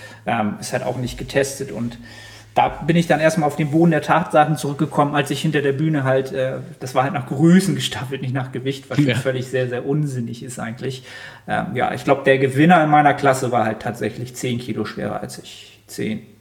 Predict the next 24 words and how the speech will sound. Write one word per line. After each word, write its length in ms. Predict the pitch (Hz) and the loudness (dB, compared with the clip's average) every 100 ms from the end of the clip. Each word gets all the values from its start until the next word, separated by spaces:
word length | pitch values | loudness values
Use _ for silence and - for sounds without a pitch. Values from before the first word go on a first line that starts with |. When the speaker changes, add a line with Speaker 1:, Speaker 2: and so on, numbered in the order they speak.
| - | -10
Speaker 1:
Kilo 300 | 113 - - - | -10 -10 -14 -16
schwerer. 380 | - - - - _ _ _ _ | -16 -12 -12 -14 _ _ _ _
Also 240 | - 139 123 | -2 -2 -2
von 180 | 127 | -4
daher. 460 | 120 120 120 120 73 - - - - - - - - - 151 | -4 -4 -4 -8 -10 -16 -16 -8 -6 -6 -8 -12 -14 -4 4
Speaker 2:
Ja. 80 | |
Speaker 1:
Gut, 240 | 185 - - - - - | 6 6 0 -10 -12 -2
aber 220 | 127 147 | 4 6
um 80 | 165 | 6
das 160 | 170 165 | 4 4
nicht 160 | 165 | 2
ausschweifen 440 | 156 175 - 156 156 | 4 4 6 4 4
zu 120 | - | 2
lassen, 400 | 151 147 156 151 | 2 2 -2 -2
äh, 220 | 143 143 | -2 -2
Stefan, 320 | 135 156 147 | 0 0 2
hat 120 | 156 190 | 0 2
mir 200 | 165 156 | 2 2
sehr, 180 | 180 | 4
sehr 100 | 208 | 4
viel 140 | 202 190 | 4 0
Spaß 340 | - 160 226 | 2 2 0
gemacht. 460 | - 247 330 - - | 0 0 0 -10 -4
Ähm, 640 | 165 160 160 160 160 165 | 0 2 2 2 2 0